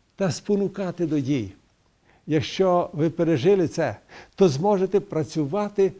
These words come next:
за прикладом Ісуса. Світло та любов Бога осяють тих, хто відчуває,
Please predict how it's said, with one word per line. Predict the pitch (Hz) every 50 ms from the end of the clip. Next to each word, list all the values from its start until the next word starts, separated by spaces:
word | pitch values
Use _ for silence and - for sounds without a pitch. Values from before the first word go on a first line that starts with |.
| - _
за | 185 127 107 143 143
прикладом | - - 165 175 156 - 151 139 131 143 131 110 - _ _
Ісуса. | 147 120 - - 127 117 107 - - 117 - - _ _ _ _ _ _ _ - - - _
Світло | - - - 131 165 170 - - 160 147 135 127 101 - -
та | - 127
любов | 127 143 135 117 160 175 160 120
Бога | 101 151 151 143 131 147 175 175 156 - _ - - - _ _ _ _ _ _ _
осяють | 151 156 113 - - - 208 175 170 160 147 147 135 139 - -
тих, | _ 254 254 190 117 - - - _ - - - _
хто | - - - 190 196
відчуває, | 190 175 - - - 196 196 190 202 202 202 202 190 190 190 185 -